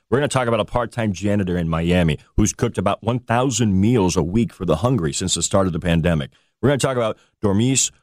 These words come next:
Moreau. Now, Moreau is a six-year-old widow who works part-time as a janitor at a technical school. She walks and takes the bus to work. But, uh, her work of her heart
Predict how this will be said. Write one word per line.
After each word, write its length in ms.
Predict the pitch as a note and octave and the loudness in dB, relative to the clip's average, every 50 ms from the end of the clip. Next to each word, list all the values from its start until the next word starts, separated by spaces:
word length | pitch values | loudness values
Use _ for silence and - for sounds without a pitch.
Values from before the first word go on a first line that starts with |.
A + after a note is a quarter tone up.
| _ _ - | _ _ 0
Moreau. 560 | F#2+ G2 F#2+ F#2 G2+ G#2+ G2 F2+ D2 C2 - _ _ _ _ _ _ | 2 2 2 2 2 2 2 2 0 -2 -6 _ _ _ _ _ _
Now, 160 | G2+ F2+ E2+ | 0 0 2
Moreau 400 | F#2 F#2+ F#2 G2 G#2+ D3 F3+ F3 | 2 2 2 2 2 2 2 2
is 100 | C3+ G#2 | 2 0
a 60 | G#2 G2 | 0 0
six-year-old 540 | - - D#3 C3 - - B2+ A#2 G#2+ F#2+ | 0 0 0 0 0 0 2 2 2 2
widow 400 | F2+ F#2+ A#2 A#2 F#2+ D#2+ D2+ D2+ - _ _ _ | 2 2 2 2 2 2 0 -2 -6 _ _ _
who 100 | - A2 | 0 0
works 220 | G#2+ G#2+ G#2+ G2 - | 2 2 0 0 0
part-time 560 | - A#2 B2+ B2+ A2+ - - A#2+ A#2 A2+ A2 | 2 2 2 2 2 0 0 0 2 2 2
as 120 | G2+ F#2 E2 | 0 0 0
a 60 | F2 | 0
janitor 440 | E2 E2 G2+ G2+ A2 A2 G2 F2+ E2+ | 0 2 2 2 2 2 2 2 2
at 140 | D#2+ D#2+ D#2 | 2 2 0
a 60 | D#2 | 0
technical 480 | - - B2 A2+ - B2 - F2 D#2+ | -2 -2 -2 -2 -2 -4 -4 -4 -4
school. 320 | D#2 - - D#2+ C2 - - _ _ | -4 -4 -4 -6 -6 -6 -10 _ _
She 180 | - - E3+ | -2 0 0
walks 520 | D#3 G#2+ F#2 G#2 C3+ D3 D#3+ E3+ - - - - | 0 2 2 2 2 2 2 0 -2 -6 -6 -2
and 120 | G#2+ G2+ F2 | -2 -2 0
takes 300 | - B2 A#2+ G#2 - - | 0 0 0 0 -2 -2
the 140 | - G#2 F2 | -2 -2 -2
bus 480 | D#2+ D#2+ A2 G#2+ G2 E2+ - - - _ _ _ | -2 -2 -2 -2 -2 -2 -4 -4 -8 _ _ _
to 60 | - G2 | -2 0
work. 320 | F#2 F#2+ F#2 E2 C#2 - _ _ _ _ _ _ _ - | 2 2 2 0 -2 -4 _ _ _ _ _ _ _ -2
But, 380 | G2 A#2 A#2+ A#2+ G2+ - - | -2 0 0 -2 -4 -2 0
uh, 560 | B2 A#2 A2+ A2+ A2 A2+ A2 A2 A2+ G#2+ G#2 | 0 2 2 2 2 2 2 4 4 4 2
her 180 | F#2 F#2 A#2 A2 | 2 2 2 2
work 520 | G2 G2 A#2 B2+ C#3 D3+ - - - _ _ _ _ _ _ _ _ | 2 2 2 2 0 -2 -4 -10 -20 _ _ _ _ _ _ _ _
of 180 | - G#2 G#2 F#2 | 0 0 2 2
her 140 | G2+ G2+ F#2+ | 2 2 2
heart 460 | F2 A2+ A#2+ C#3 E3+ F3 - - - | 2 0 -2 -2 -2 -4 -6 -8 -8